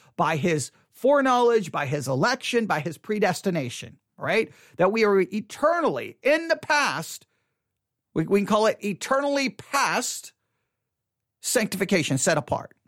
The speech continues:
all right? Then we can talk about in, then, then we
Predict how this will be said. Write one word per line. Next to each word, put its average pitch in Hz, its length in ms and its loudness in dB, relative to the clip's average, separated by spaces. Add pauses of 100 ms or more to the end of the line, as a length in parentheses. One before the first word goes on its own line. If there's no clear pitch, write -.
(120)
all - 60 -6
right? 185 240 0 (300)
Then 294 560 2 (200)
we 214 160 0
can 220 160 0
talk 202 240 0
about 190 420 0
in, 294 460 2 (160)
then, 220 180 4
then 277 340 2
we 262 260 0